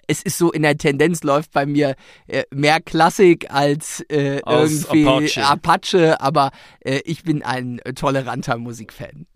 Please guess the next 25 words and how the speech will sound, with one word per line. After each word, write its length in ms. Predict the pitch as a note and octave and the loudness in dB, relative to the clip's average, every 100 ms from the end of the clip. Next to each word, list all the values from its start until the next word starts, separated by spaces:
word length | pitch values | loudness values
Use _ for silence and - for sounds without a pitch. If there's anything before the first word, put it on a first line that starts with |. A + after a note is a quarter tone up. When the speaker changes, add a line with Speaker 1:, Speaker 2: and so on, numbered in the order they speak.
| - E3 | -20 -4
Speaker 2:
Sie 140 | E3+ | -2
haben 100 | F#3 | 2
eine 160 | F3 D#3+ | 2 0
spannende 460 | - F3 G3 F3 | 2 0 2 0
Biografie 720 | D#3+ E3+ D3+ C#3+ - E3 G#3+ | -2 -2 0 -2 -4 -10 -8
auch. 320 | G2+ G#3+ A3+ - | -4 -4 -4 -4
Äh, 380 | D#3 D3 C#3+ | -2 0 0
Ihre 420 | C#3 - E3 D#3 D3 | -2 -6 -2 0 2
Mutter 400 | F3+ - F3+ C3 | 0 0 0 4
arbeitet 420 | D3+ D#3 C#3+ C#3+ | 4 4 0 -2
im 160 | B2+ - | -6 -4
Callcenter. 840 | C#3+ F#3 G3 F#3 F3+ G3 G3 F#3+ | -4 -4 -6 -6 -6 -6 -6 -8
Sie 160 | D3 C#3+ | -6 -6
hatten 180 | - | -4
eine 260 | C3+ C3 B2 | -6 -6 -6
enge 280 | C3+ D#3+ - | -4 -2 -2
Bindung 380 | D#3 F3 E3+ C#3 | -2 -2 -4 -4
auch 140 | C3+ | -6
zu 120 | - | -6
den 100 | C3 | -8
Großeltern, 680 | B2 C#3 G3+ - G3 G3+ F#3 | -4 -4 -4 -6 -8 -6 -6
haben 140 | F3+ F3 | -4 -6
Sie 100 | F3 | -6
mal 160 | F3 | -6
gesagt. 480 | F3 - - G3 | -6 -6 -4 -4